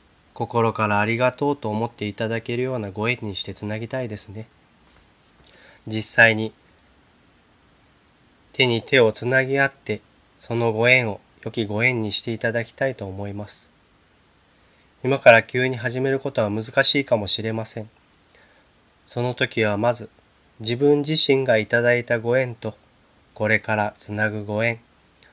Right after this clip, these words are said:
その両手の手のひらに刻まれたシワの一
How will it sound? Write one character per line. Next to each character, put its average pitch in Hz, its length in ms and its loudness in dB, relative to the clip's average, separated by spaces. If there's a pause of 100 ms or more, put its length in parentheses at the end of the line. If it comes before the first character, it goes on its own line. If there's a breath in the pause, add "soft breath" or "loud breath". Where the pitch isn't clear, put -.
(220 soft breath)
そ - 160 -6
の 120 180 -2
両 127 260 0
手 135 180 -6
の 135 140 -6
手 143 140 -2
の 139 140 -4
ひ 101 160 -8
ら 92 100 -6
に 92 140 -10
刻 113 280 -8
ま 120 140 -2
れ 117 120 -4
た 110 180 -6
シ - 180 -2
ワ 135 140 -2
の 135 240 -4
一 110 120 -10